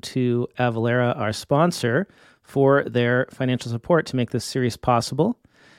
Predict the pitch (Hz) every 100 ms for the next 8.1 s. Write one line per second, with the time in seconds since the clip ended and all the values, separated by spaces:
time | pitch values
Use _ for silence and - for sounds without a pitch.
0 | _ _ - 147 196 226 220 185 143 -
1 | 185 185 214 - 190 180 - 175 170 120
2 | 127 151 147 147 - 131 - 147 156 147
3 | 135 - 131 - - 139 147 - 131 131
4 | 123 - - - 165 165 151 147 139 127
5 | 117 - 151 147 135 123 131 127 131 139
6 | 127 - 139 135 - 127 143 123 117 -
7 | 143 131 - 127 - 135 - 143 147 156
8 | -